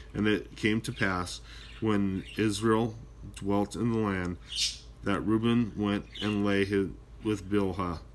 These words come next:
his father's concubine. And Israel heard of it. Now the sons of Jacob were twelve. The sons of Leah, Reuben, Jacob's firstborn,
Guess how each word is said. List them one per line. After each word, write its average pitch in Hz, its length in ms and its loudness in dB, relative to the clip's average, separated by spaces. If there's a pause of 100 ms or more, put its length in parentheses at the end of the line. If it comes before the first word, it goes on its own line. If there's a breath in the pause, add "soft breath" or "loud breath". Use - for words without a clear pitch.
(120)
his 101 180 0
father's 95 540 0
concubine. 87 680 -2 (400 loud breath)
And 104 160 2
Israel 110 460 6
heard 107 240 2
of 92 100 2
it. 78 200 -6 (600 loud breath)
Now 104 320 4
the 104 120 2
sons 117 320 4
of 123 100 4
Jacob 110 460 2
were 98 160 2
twelve. 69 500 -6 (2750 loud breath)
The 92 80 -8
sons 107 400 2
of 104 300 2
Leah, 101 400 6 (500)
Reuben, 104 580 2 (600)
Jacob's 101 500 2
firstborn, 104 680 0